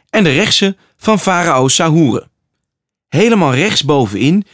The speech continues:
zie je de zonnetempel van Userkaf. Vlakbij ligt ook Gizeh, waar de drie beroemdste piramides van Egypte staan.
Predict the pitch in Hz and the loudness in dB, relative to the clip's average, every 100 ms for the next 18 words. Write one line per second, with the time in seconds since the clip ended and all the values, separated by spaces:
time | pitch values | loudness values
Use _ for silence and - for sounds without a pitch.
0 | _ _ _ 117 160 226 202 135 - 202 | _ _ _ -4 -2 0 0 0 0 0
1 | 233 - 175 170 175 151 147 214 202 127 | -2 0 0 0 -2 -2 -4 -2 -2 -2
2 | 92 82 73 - - _ _ _ _ _ | -4 -8 -8 -14 -16 _ _ _ _ _
3 | _ - 254 190 202 226 170 165 202 160 | _ -2 0 2 2 2 0 0 -2 2
4 | 214 139 107 - _ _ _ _ 147 180 | 0 0 -2 -8 _ _ _ _ -2 0
5 | 123 139 208 135 107 123 220 208 - - | 0 0 0 0 0 0 0 -2 -4 -6
6 | 165 147 131 135 160 - 127 147 - 147 | -2 0 0 0 -2 -2 -2 -4 -4 -8
7 | - - 95 92 104 | -6 -6 -4 -6 -8